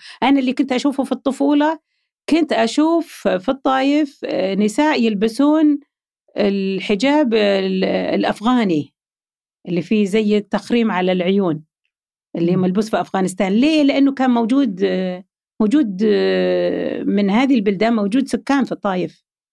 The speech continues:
Speaker 1: منها من، آه، من بخارى، من أفغانستان، مستوطنين يعني في الطايف. في مكة وجدة ب-،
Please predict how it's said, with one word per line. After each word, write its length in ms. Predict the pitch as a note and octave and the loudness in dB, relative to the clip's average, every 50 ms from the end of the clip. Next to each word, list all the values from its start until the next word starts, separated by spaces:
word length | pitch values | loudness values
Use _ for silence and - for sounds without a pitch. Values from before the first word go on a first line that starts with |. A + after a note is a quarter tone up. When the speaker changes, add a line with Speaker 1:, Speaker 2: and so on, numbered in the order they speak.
| _ _ _ _ | _ _ _ _
Speaker 1:
منها 320 | F#3+ G3 F3+ F3 F#3 E3+ D#3+ | -2 -2 0 0 -2 -2 -2
من، 320 | E3 F3 E3+ E3+ E3+ E3+ | -2 -2 -2 -2 -2 0
آه، 220 | E3+ E3+ E3 E3 | 0 0 -2 -2
من 200 | E3 E3+ F3 F3+ | -2 -2 -2 -2
بخارى، 800 | E3 F3 E3+ - - G3+ A3 A#3 A#3+ A#3 A#3+ A#3+ A#3 A3+ A3+ A3 | 0 -2 -4 -2 -2 -2 0 0 0 0 2 2 2 0 0 -2
من 300 | G3+ F#3 F#3 F3 F3 E3+ | -2 -4 -4 -4 -4 -4
أفغانستان، 880 | E3 E3 - D#3+ F3 F3 F3+ F3+ F3+ - - A3 A3+ A3+ A3+ A3 G#3 G#3+ - _ _ _ _ _ - | -6 -6 -8 -6 -6 -6 -4 -6 -6 -4 -4 -2 0 0 -2 -2 -4 -4 -6 _ _ _ _ _ -4
مستوطنين 680 | G#3 G3 - A#3+ A3+ A3 B3+ C4 C#4 C#4 A3 D3 - - _ _ _ | -4 -2 0 -2 -2 0 0 2 2 0 0 -4 -8 -14 _ _ _
يعني 180 | E3 D#3 D#3 D#3 | -6 -4 -4 -2
في 60 | D3+ | -2
الطايف. 320 | D#3 C#3+ E3 D#3+ D#3 D#3 - _ _ - - _ _ _ _ | -4 -6 -6 -6 -8 -10 -14 _ _ -20 -20 _ _ _ _
في 220 | _ - - C4+ D#4+ F4 F4+ F4+ F4+ F4 E4 D4+ C#4 C4 B3 A#3+ A#3 A3 | _ -4 0 0 2 2 2 2 2 2 2 2 2 2 2 2 0 2
مكة 500 | A3 A#3 D4 E4 E4 - - A#3 A3 G#3 | 2 2 0 0 -2 -4 -2 -2 0 0
وجدة 800 | G3+ G3+ G3 F#3 A#3+ C#4+ A3+ G3 F3+ F#3 A3 A3+ B3+ C#4+ D4 - - _ _ _ _ _ _ _ _ | 0 0 0 0 0 0 0 -2 -2 0 0 0 0 -2 -4 -6 -10 _ _ _ _ _ _ _ _
ب-، 260 | - - F3 F3+ F#3+ | -8 -8 -6 -8 -12